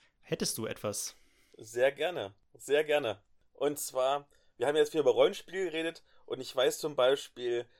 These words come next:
Speaker 2: die Rollenspielautoren und Autorinnen, die in Deutschland arbeiten, wahrscheinlich auch international, die arbeiten nur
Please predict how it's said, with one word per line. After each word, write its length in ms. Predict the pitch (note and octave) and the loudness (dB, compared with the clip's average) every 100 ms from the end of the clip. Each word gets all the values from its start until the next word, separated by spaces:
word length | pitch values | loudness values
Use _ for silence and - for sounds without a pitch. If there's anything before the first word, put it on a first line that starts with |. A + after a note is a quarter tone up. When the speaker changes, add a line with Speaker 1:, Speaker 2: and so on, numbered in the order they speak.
| _ - | _ -8
Speaker 2:
die 120 | C3+ | -4
Rollenspielautoren 1300 | A2+ C#3 E3+ F3+ - - D#3 D3+ B2+ B2 - E3+ E3 | 2 4 2 0 -12 -6 2 4 6 4 2 0 2
und 120 | C#3 B2+ | 2 2
Autorinnen, 640 | C3 C#3+ B2 E3 F#3+ D#3+ | 4 4 2 2 -2 -8
die 160 | C#3 C#3 | -8 -8
in 100 | A#2+ | 2
Deutschland 420 | D3 - D#3 D3 | 2 4 -2 2
arbeiten, 460 | C3 B2+ B2+ B2+ | 4 6 4 4
wahrscheinlich 420 | A2+ G#2+ C3+ C3+ A#2+ | -4 0 -2 -2 -4
auch 80 | |
international, 800 | B2+ B2 A#2+ - A2+ A2 B2 D3 D3 - - - - | -4 -2 -2 -4 -2 0 2 2 -2 -14 -20 -20 -20
die 120 | - - | -4 2
arbeiten 580 | C3+ D3 C#3+ D3 C#3 | 6 8 6 4 -6
nur 340 | D3 F3+ E3 | 4 8 8